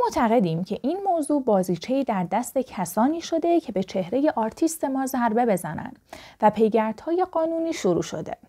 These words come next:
حالا نگاه کن. و در کنار اینها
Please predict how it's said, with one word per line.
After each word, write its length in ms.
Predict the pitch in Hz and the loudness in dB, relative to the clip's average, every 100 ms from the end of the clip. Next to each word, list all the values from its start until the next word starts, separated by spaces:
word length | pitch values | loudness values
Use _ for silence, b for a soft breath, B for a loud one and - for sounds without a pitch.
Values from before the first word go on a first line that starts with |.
| _ - | _ 0
حالا 200 | 180 202 | 4 4
نگاه 320 | 190 - - | 4 0 -2
کن. 160 | - - B B B | -8 -14 B B B
و 80 | 214 | 4
در 200 | 208 202 | 6 4
کنار 420 | 202 294 294 330 | 0 0 2 2
اینها 640 | 392 349 190 165 151 156 311 | 2 2 0 0 -4 -4 -6